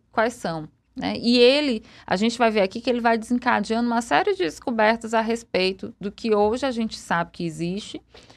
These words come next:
mas que ainda também eles alegam ao acaso.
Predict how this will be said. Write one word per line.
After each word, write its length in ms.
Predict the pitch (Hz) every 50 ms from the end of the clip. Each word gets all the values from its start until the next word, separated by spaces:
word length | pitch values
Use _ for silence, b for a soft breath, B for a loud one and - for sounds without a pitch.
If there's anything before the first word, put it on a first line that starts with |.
| B B
mas 300 | 214 214 220 247 254 -
que 80 | -
ainda 240 | 247 240 233 220 233
também 600 | 233 247 247 240 226 208 208 202 202 208 214 226 -
eles 320 | 381 330 196 202 202 202
alegam 500 | 208 196 196 190 175 170 170 170 170 180
ao 200 | 185 185 180 190
acaso. 540 | 220 220 - 202 175 151 151 151 147 - -